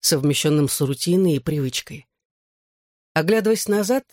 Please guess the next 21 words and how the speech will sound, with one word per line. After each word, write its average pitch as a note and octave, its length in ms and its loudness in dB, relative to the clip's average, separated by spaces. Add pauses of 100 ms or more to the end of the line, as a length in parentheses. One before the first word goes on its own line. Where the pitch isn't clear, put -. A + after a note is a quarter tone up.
я G3 140 0
понимаю, G#3 420 0
что F3+ 160 -4
в D#3 40 0
отношениях E3+ 580 0
с - 80 -2
Хелом F#3+ 400 0 (500)
нарочно F#3+ 500 2
искала G3 380 -2
мучений G3+ 600 2
и - 160 -6
горя F3+ 480 -2 (440)
и D3 80 2
смирилась E3+ 560 2
с - 100 -2
ними, C#3+ 180 2
чтобы D3 300 -2
запомнить F3+ 680 0 (400)
и F3+ 40 0
сохранить F3+ 540 2
нежность, D#3+ 680 -2